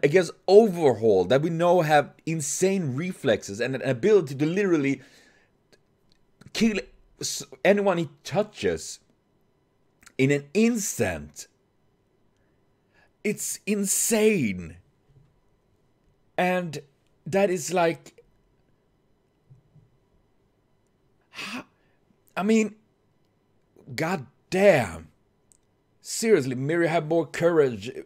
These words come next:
than, I don't know, something that is very courageous. Seriously, that is just crazy. I love it. And one thing I love as well is when he's jumping towards,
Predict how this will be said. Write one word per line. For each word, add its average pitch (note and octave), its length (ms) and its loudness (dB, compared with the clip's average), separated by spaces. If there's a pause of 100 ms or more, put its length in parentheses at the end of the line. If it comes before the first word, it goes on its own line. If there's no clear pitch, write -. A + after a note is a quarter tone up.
(200)
than, C3+ 600 0 (1120)
I D3+ 140 4
don't E3+ 180 -4
know, D3 340 4 (320)
something F3 300 0
that D3 140 6
is B2+ 100 0
very C#3+ 340 6
courageous. C3 720 0
Seriously, G3+ 640 -2
that F#3+ 220 -4
is - 180 -4
just G3 380 0
crazy. D#3+ 920 -4 (1120)
I - 60 -8
love G#3+ 480 -2
it. D2+ 300 -6 (760)
And E3 360 -6 (260)
one F3+ 280 -2
thing G3 220 -4
I E3 60 -2
love C#3+ 340 0
as B2 200 -2
well B2 240 0
is G#2+ 280 -6
when G#2 440 -4
he's G#2+ 320 -6
jumping C3+ 480 -4
towards, G#2+ 800 -4